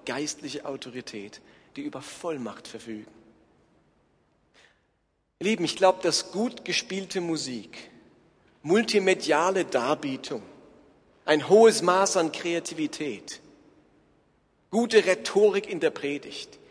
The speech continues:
ganz wichtig sind für das Reich Gottes und für einen Gottesdienst. Aber ihr Lieben, nichts davon ersetzt die geistliche Autorität einer Leiterschaft,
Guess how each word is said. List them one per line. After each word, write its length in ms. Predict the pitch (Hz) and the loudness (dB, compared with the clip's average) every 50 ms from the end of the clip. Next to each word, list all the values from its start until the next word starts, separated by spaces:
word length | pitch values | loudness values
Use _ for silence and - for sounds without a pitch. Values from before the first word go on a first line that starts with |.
| - - - - - 143 139 | -20 -20 -20 -20 -12 0 2
ganz 440 | 202 202 254 277 285 - - - - | 2 4 4 2 0 -2 -2 -6 -4
wichtig 480 | - 233 240 - - - 220 214 202 - | -4 -6 -4 -4 -6 -6 -6 -6 -6 -4
sind 480 | - - 208 196 196 196 196 - - - - - - - - - _ - | -2 0 0 0 0 -2 -6 -8 -12 -12 -18 -20 -20 -20 -20 -20 _ -10
für 140 | - 185 | -8 -4
das 240 | 165 160 - 151 - | -4 -4 -4 -4 -6
Reich 320 | 143 139 143 - - - - | -4 -4 -4 -6 -6 0 0
Gottes 340 | 214 220 - 226 202 - | 0 0 0 -6 -8 -8
und 100 | 185 160 | -8 -8
für 120 | - 175 156 | -8 -8 -8
einen 240 | 160 151 143 135 123 | -6 -6 -8 -8 -8
Gottesdienst. 720 | 120 98 95 104 - - - 90 - - - - - - _ _ _ _ _ _ _ _ _ _ _ _ _ _ _ _ _ _ _ _ _ _ _ - | -10 -12 -12 -18 -18 -18 -20 -20 -20 -20 -20 -20 -20 -20 _ _ _ _ _ _ _ _ _ _ _ _ _ _ _ _ _ _ _ _ _ _ _ -6
Aber 160 | - 165 180 | 0 4 4
ihr 80 | 180 196 | 6 6
Lieben, 520 | 233 247 233 165 151 123 117 123 143 165 | 4 0 0 -2 -4 -6 -4 -6 -4 -2
nichts 460 | 202 262 269 226 - - - - - | -2 -2 -2 -4 -8 -12 -10 -10 -6
davon 480 | - 175 160 - - 147 123 107 104 104 - - | -6 -6 -6 -6 -6 -6 -6 -6 -6 -10 -8 -8
ersetzt 920 | 151 131 - - - - 180 196 190 - - - - - - - - - _ _ _ _ _ _ _ _ _ _ | -6 -4 -2 -2 -2 -2 -4 -4 -4 -4 -6 -6 -6 -8 -12 -16 -18 -18 _ _ _ _ _ _ _ _ _ _
die 140 | - 143 127 - | -14 -14 -10 -2
geistliche 680 | - 160 156 165 190 185 - - 196 160 - 190 - - | 0 2 2 2 2 0 -2 -4 -8 -6 -6 -6 -6 -6
Autorität 580 | 175 160 - 143 143 143 - - 147 147 147 | -8 -6 -8 -10 -10 -10 -8 -8 -8 -8 -8
einer 220 | - 151 139 135 135 | -8 -8 -6 -6 -6
Leiterschaft, 720 | 139 123 107 - - 101 - - 104 - - - - - | -6 -8 -10 -12 -14 -14 -14 -14 -16 -18 -20 -20 -20 -20